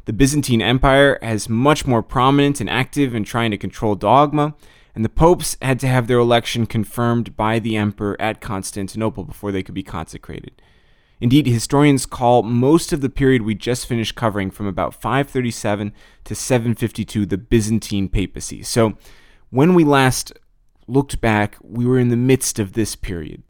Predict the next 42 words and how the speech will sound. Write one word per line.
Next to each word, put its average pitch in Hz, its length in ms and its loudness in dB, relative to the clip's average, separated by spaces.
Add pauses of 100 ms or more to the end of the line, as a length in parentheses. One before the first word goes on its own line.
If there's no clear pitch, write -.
(120)
The 110 100 -4
Byzantine 127 460 4
emperor 107 280 2
had 104 120 -8
a 98 40 -6
huge 139 460 0
role 113 240 0
to 110 100 -8
play 95 300 -2
in 92 60 -2
the 90 80 -6
papacy, 113 480 -4
and 98 120 -4
many 139 220 2
of 123 80 -2
the 104 80 -10
popes 110 300 -2
had 98 120 -8
served 123 400 0
as 92 220 -8
papal 104 340 -6
diplomats 113 580 -6
to 151 260 -2
the 123 60 -4
court 110 240 -2
of 95 60 -12
the 98 120 -4
emperor. 95 320 -6 (280)
It - 60 -14
was 107 160 -4
clear 156 640 4 (300)
that 113 160 -8
the 104 80 -4
center 147 500 0
of 104 160 -4
power 117 420 2
was 104 240 -4
still 110 400 -2
Constantinople 95 1160 -6
and 101 200 -8
the 87 240 -8
East. - 340 -18